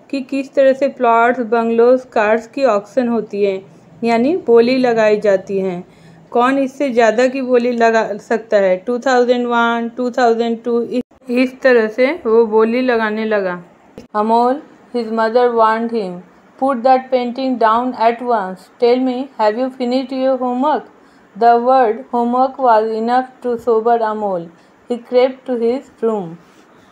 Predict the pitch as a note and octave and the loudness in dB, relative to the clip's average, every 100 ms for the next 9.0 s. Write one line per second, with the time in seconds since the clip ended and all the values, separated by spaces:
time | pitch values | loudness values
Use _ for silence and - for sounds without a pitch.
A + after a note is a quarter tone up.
0 | _ _ _ _ _ _ A3+ A#3 C4 C#4+ | _ _ _ _ _ _ -4 0 0 0
1 | D4+ C4+ A#3+ A#3+ A#3+ A3+ B3+ B3 C4 A3 | -4 -2 0 0 -2 -2 -4 -2 -2 2
2 | G#3+ A3 - C#4 C4+ C4 B3+ A3+ F#3+ E3+ | 2 0 -4 0 0 0 0 0 -2 -8
3 | - _ _ _ - A3 B3 C#4+ D4 C4+ | -14 _ _ _ -2 0 0 -2 0 2
4 | A#3 C4 C4 A#3+ A#3 A#3+ B3+ B3+ C4 A3+ | 2 -2 -2 -2 -2 -2 -2 0 -2 -2
5 | A3+ B3+ B3 G#3+ G#3+ F#3 E3+ - _ _ | -2 0 2 2 -2 -6 -8 -14 _ _
6 | - A#3 A#3+ C#4+ B3+ A#3 A#3 A#3 G#3 G3+ | -4 -2 0 0 0 0 4 4 4 2
7 | A3+ A3+ B3+ A#3+ B3 A#3+ B3 B3+ A#3+ A3+ | 0 0 -2 -2 -2 -2 -2 -2 0 0
8 | B3 B3+ B3+ B3 C4+ D4 D4+ C#4 F#3 _ | 0 0 2 2 0 -2 -2 -4 -8 _